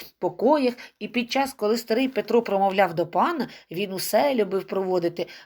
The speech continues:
раз по раз низько, з пошаною кланяючись, стояли інші з шапками в руках, голосно перешіптуючись або розглядаючись цікаво по хаті. Старий Петро говорив щиро. Йому майже голос відбирало. Він понад усе любив Парасенку.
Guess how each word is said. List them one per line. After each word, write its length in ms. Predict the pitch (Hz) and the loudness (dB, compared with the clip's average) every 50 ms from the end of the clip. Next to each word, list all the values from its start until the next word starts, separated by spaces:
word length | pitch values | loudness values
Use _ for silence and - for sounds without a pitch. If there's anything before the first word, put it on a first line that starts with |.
| - - | -8 0
раз 260 | 180 214 226 226 - | 2 2 2 2 -2
по 160 | - 202 208 | -4 0 2
раз 200 | 196 196 165 165 | 2 2 2 0
низько, 580 | 180 185 196 233 262 262 226 - - - 202 202 | -6 -4 -4 -2 0 -2 -2 -4 -6 -8 -8 -8
з 60 | - | -8
пошаною 600 | - 208 208 - 226 220 208 202 196 190 185 180 | -6 -6 -4 -2 -2 -2 -2 -2 -2 -2 -2 -2
кланяючись, 920 | - 175 175 175 196 220 262 269 233 226 226 226 226 220 220 220 214 - - - - | -2 0 2 4 4 4 4 2 2 2 2 2 2 0 -2 -2 -2 -4 -18 -20 -20
стояли 460 | - - - 240 262 311 381 403 381 320 | -16 -10 -4 -2 0 0 2 2 2 2
інші 380 | 226 240 262 277 240 - 269 | 2 2 0 -2 -2 -2 -2
з 120 | 262 - - | -2 0 2
шапками 500 | 196 185 185 - - - 214 202 214 214 | 2 2 2 0 0 -4 -2 0 0 0
в 60 | 208 | 0
руках, 600 | 220 214 214 - 214 214 220 214 - - - _ | 0 -2 0 2 2 2 2 0 -4 -18 -20 _
голосно 480 | - 175 196 220 214 220 214 214 202 185 | -2 4 4 4 4 4 2 0 -4 -2
перешіптуючись 1200 | - 196 180 180 175 - 220 247 311 - - - 254 233 233 - 247 240 240 226 - - 233 233 - - _ _ - | -2 -2 -2 -2 -2 -2 -2 -4 -6 -6 -6 -6 -4 -4 -4 -2 -2 0 0 0 0 -2 -4 -4 -6 -16 _ _ -6
або 220 | 185 170 170 269 | -4 0 0 2
розглядаючись 720 | 330 311 277 226 185 185 175 165 208 233 254 254 - - - | 2 2 2 4 4 4 6 6 6 4 4 0 -4 -10 -10
цікаво 400 | - - 175 - 202 196 185 196 | -10 -10 -4 0 0 0 0 0
по 140 | 196 - 202 | -4 -6 -10
хаті. 460 | - - - 175 170 - - - - - - - - - | -6 -2 -2 -2 -2 -4 -10 -18 -20 -20 -20 -20 -20 -18
Старий 380 | - - - 185 170 196 269 | -14 -6 -2 0 2 2 2
Петро 380 | - - - - - 180 196 202 | 2 0 -4 -2 0 0 0 2
говорив 420 | 190 202 170 175 170 170 175 170 | 2 2 2 4 4 4 2 0
щиро. 480 | - - - - 180 170 165 - - - - - - - - | -2 -6 -8 -6 -6 -6 -6 -6 -8 -12 -18 -20 -20 -18 -12
Йому 220 | 170 175 170 226 254 | -8 -4 0 0 2
майже 320 | 240 233 240 233 196 208 | 4 4 4 4 2 0
голос 480 | 170 147 175 202 226 226 220 220 - 190 | 0 0 2 2 2 2 0 -2 -4 -8
відбирало. 600 | 185 165 165 170 185 175 170 165 165 160 156 - - - _ - | -8 -6 -2 -2 0 0 0 0 -2 -4 -8 -10 -14 -20 _ -10
Він 160 | 185 202 214 | -8 -8 -8
понад 420 | 214 - - 349 349 330 320 254 247 | -6 -2 0 0 0 0 0 -2 -2
усе 300 | 294 269 - - 277 269 | -4 -2 0 2 2 2
любив 280 | 254 233 202 240 247 | 2 2 2 0 0
Парасенку. 800 | 240 - 240 226 233 226 202 170 - - 170 165 165 - - - | 0 0 2 4 4 4 2 2 -4 -10 -12 -12 -12 -16 -18 -18